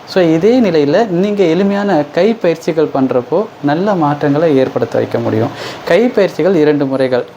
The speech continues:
ஒண்ணு, விரல்ல முதல்ல நல்ல ஒரு செயல்பாடு கொடுக்கணும். விரல்களை எப்படி பண்ண போறோம்னா, இந்த மாதிரியான பயிற்சிகள்ல நிதானமான உங்களுடைய கை நேர்பார்வையில ரெண்டு பாதங்களும் நேர் நோக்கி இருக்கட்டும். உங்களுடைய விரல்கள்,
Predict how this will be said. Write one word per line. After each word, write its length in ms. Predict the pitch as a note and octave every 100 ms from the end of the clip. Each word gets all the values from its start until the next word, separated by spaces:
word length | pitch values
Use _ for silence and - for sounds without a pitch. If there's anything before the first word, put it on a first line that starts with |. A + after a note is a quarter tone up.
| D#3
ஒண்ணு, 220 | E3 C#3+ C#3+
விரல்ல 340 | D#3 G#3+ A3
முதல்ல 520 | F#3 D#3 D#3 G3+ B3 E3+
நல்ல 420 | D3+ F3+ G#3 F#3
ஒரு 180 | E3 D3
செயல்பாடு 540 | D3 C#3+ D#3 C#3+ D3+ -
கொடுக்கணும். 240 | C3 - A2+
விரல்களை 440 | D3 D#3 F3+ F3 E3
எப்படி 200 | C#3+ D3+
பண்ண 200 | C#3+ C3+ C3+
போறோம்னா, 420 | B2 C#3+ C4+ E3+
இந்த 220 | E3 D#3+
மாதிரியான 320 | D3+ C#3+ B2+ A#2+
பயிற்சிகள்ல 480 | B2+ - A#2+ A2+ A#2 - - - - -
நிதானமான 640 | D3+ E3 E3 D3+ D3 C4+ B3
உங்களுடைய 400 | D#3 D3+ C#3+ C#3
கை 240 | D3 E3+
நேர்பார்வையில 840 | D#3+ D3 D#3+ - D3+ C#3 C3+ E3 D4 - - -
ரெண்டு 280 | D#3 F#3 G3
பாதங்களும் 520 | D#3+ D3 D3 F#3 E3
நேர் 220 | D3 D3+
நோக்கி 280 | D3+ C#3+ C#3+
இருக்கட்டும். 460 | B2+ A#2 C#3 A#3+ - - - -
உங்களுடைய 360 | E3 E3+ E3+ D3+
விரல்கள், 500 | D3+ F3 A#3+ F#3+